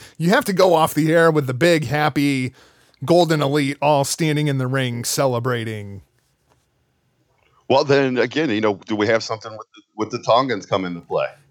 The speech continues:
Speaker 1: Could you imagine the heat the Tongans would get if they come out and spoil this show? Ooh, I look forward to that.
Speaker 2: See, there we go. I mean, what kind of twist? What are we gonna get?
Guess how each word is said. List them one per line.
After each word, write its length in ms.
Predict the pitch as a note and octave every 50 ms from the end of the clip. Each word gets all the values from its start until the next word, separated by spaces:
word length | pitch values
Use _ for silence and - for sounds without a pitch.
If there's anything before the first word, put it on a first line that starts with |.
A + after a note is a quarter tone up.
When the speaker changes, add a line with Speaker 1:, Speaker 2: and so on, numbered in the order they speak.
| _
Speaker 1:
Could 160 | - B2 A#2+ -
you 120 | B2+ B2
imagine 360 | G#2+ G2+ G2 G#2 G#2+ G2+ G2+
the 100 | F2+ E2
heat 280 | E2+ - - A2 G#2+ -
the 80 | F2+
Tongans 520 | E2 - - F#2 F2+ F#2 F#2 F#2 F#2 F#2 -
would 160 | F2+ F2 F2+
get 300 | - G2 F#2 F#2 F2+ - - - _ _ _ _ _ -
if 140 | A#2+ -
they 120 | - A2+ G#2+
come 220 | - - G#2 G2
out 160 | F#2+ F#2 F2+
and 100 | - G2
spoil 480 | - - - - G#2+ G2 F#2+ F#2+ F#2 F#2+
this 180 | F2+ F#2 F2 -
show? 420 | - - G2+ F2+ F2 E2+ E2+ - _ _ _ _ _ _ _ _ _ _ _ _ _ _ _ _ _ -
Ooh, 460 | C4 F4 G4 G4 G4+ G4+ G4+ G4+ G#4 G4
I 140 | C#4+ G#3
look 240 | G#3+ A3 A3+ G#3+ -
forward 420 | - - G#3 G#3 G#3 F#3+ F3+ E3 D3+
to 80 | C#3 A#2+
that. 440 | B2 D3 G3 G#3+ F3+ C3 F#2 - _ _ _ _ _ _ _ _ _ _ _ _ _ _ _ _ _ _ _ _ _ _ _ _ _ _ _ _ _ _ _ _ _ _ _ _ _ _ _ _ -
Speaker 2:
See, 200 | - - G2 A2
there 200 | G2 F2+ F#2 F#2+
we 100 | G2 F#2+
go. 240 | A2 A#2 G#2 F#2+ F2+
I 80 | F2
mean, 100 | G2 G2
what 160 | G2 G#2+ A2
kind 160 | - C#3 B2 B2
of 80 | A2
twist? 320 | - - A#2 A#2+ G#2+ - -
What 240 | F2+ G#2 C3 C#3+ C#3 -
are 80 | B2
we 120 | A2 A2+ G#2+
gonna 220 | A2 A2+ A2 G#2
get? 380 | F2+ G#2 G#2 G2+ F#2+ F#2 -